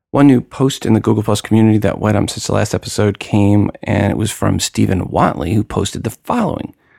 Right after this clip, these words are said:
quote, "Are there any fully relational database apps for I O S that stores data locally on the device or syncs to the iCloud? I have looked for a few apps. Most are single ta-, table apps,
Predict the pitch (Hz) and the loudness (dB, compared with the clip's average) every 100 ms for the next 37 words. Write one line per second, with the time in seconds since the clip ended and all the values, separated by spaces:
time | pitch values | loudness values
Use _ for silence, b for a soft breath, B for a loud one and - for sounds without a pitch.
0 | b b - - 240 - - b b b | b b -20 -2 -2 -2 -8 b b b
1 | b b - 131 147 135 - 143 185 202 | b b -4 0 0 0 2 4 4 2
2 | 196 - - 156 180 185 165 127 - 127 | 0 -12 -2 2 4 6 4 2 2 -2
3 | - 147 139 117 117 - - - - 80 | 0 -2 2 2 2 0 0 0 -4 -4
4 | 95 - - - - 98 113 101 92 90 | -4 -4 -8 -6 -4 0 2 2 0 -2
5 | - 67 - - - 120 127 127 - 107 | -6 -8 -6 -6 -2 2 2 2 2 2
6 | 101 92 92 - - 95 - 95 120 120 | 2 0 -2 -4 -6 -6 -4 0 2 0
7 | - 67 65 - b b b - 110 113 | -2 -4 -6 -10 b b b -6 0 0
8 | - 110 107 - 104 87 - 80 - - | 0 0 0 -2 -6 -6 -6 -6 -6 -6
9 | 53 - B B B B _ - 107 110 | -6 -8 B B B B _ -2 2 2
10 | 104 101 104 - - - - - 147 73 | 2 -2 -4 -6 -4 -4 -2 2 2 2
11 | - - - b b - 120 135 - 104 | -4 -8 -14 b b -2 2 2 0 -2
12 | - 127 120 113 110 104 123 98 - - | 0 2 2 2 0 -2 -4 -4 -6 -10
13 | - - 107 110 110 107 104 - - | -12 -2 2 2 2 2 0 -4 -10